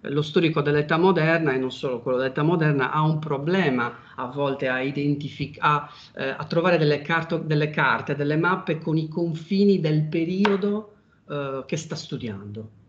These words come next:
Eh? Il confine è un concetto molto sfuggente in età moderna che si afferma progressivamente, ma a volte noi attraverso la documentazione possiamo costruire profili confinari puntuali,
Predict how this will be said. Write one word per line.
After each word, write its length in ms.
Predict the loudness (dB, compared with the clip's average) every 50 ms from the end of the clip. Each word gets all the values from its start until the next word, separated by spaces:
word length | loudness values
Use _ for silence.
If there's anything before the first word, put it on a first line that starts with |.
| _ _ _ _
Eh? 580 | 0 0 0 0 0 -4 -12 -16 -12 -10 -10 -10
Il 60 | -8
confine 420 | -6 -6 -6 -6 -2 2 2 4
è 20 | 4
un 100 | 2 0
concetto 800 | 0 -2 -2 -2 -2 -2 -2 -2 0 -2 -2 -2 -2 -2 -2 -2
molto 300 | -4 -4 -4 -6 -8 -10
sfuggente 720 | -12 -8 -8 -8 -6 -2 -2 0 0 2 0 0 0 0
in 60 | -2
età 200 | -2 -2 -2 -4
moderna 480 | -2 0 0 0 2 2 2 2 2 0
che 120 | -2 -6
si 140 | -10 -10 -12
afferma 400 | -10 -8 -6 -4 -4 -4 -4 -6 -10 -18 -20 _ _ -20 -20 -16 -8
progressivamente, 720 | -6 -2 -2 -2 -2 0 -2 0 2 2 2 2 2 2
ma 180 | 4 4 6 6
a 40 | 6
volte 340 | 4 4 2 2 2 2 4
noi 180 | 4 4 4
attraverso 520 | 2 0 -2 -4 -2 0 -2 -2 -2 -4 -6
la 60 | -4
documentazione 800 | -4 -6 -6 -6 -6 -4 -4 -4 -4 -4 -6 -4 0 0 0
possiamo 460 | 0 0 -4 -4 -2 0 0 0 0 0
costruire 520 | -4 -8 -8 -8 -4 -2 -2 0 0 -2
profili 720 | -4 -4 -4 -4 -4 -4 -6 -4 0 2 2 2 2 -2 -4
confinari 600 | -4 -4 -4 -4 -4 -4 0 0 2 2 2 0
puntuali, 760 | 0 -2 -2 -2 -2 -2 -4 -6 -6 -8 -10 -12 -14 -14